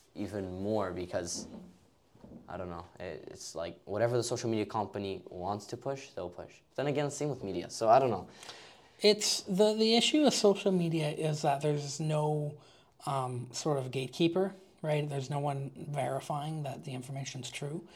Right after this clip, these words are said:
Speaker 1: Mm-hmm.
Speaker 2: The media companies, traditional media companies, they, you know, and their whole claim to legitimacy is on, "Okay, we have editorial standards. We, everything we say is true."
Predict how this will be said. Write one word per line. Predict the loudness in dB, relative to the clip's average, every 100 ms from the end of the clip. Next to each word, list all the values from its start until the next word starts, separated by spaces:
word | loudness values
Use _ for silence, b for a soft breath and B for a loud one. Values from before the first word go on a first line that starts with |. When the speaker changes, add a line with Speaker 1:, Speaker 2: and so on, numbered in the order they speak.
| B
Speaker 1:
Mm-hmm. | -10 -10 -4
Speaker 2:
The | 2
media | 6 8 6
companies, | 6 4 4 0 -2
traditional | -2 -2 0 0
media | 0 0
companies, | 0 -2 -2 -2 -4 B B B B -6
they, | 0 6 6 6 4
you | 2 0
know, | 0 0
and | -2 -2
their | -2
whole | 2 2
claim | 2 0 0
to | -2
legitimacy | -4 -2 0 0 0 -2 -6 -6
is | -8 -8 -8
on, | -6 -4
"Okay, | -2 -2
we | 0 2
have | 2
editorial | 2 -2 -2 -2 -2
standards. | -4 -4 -4 -8 -10
We, | -8 -6 -4
everything | -4 -4 -6
we | -6
say | -6 -6
is | -6
true." | -6 -6 -8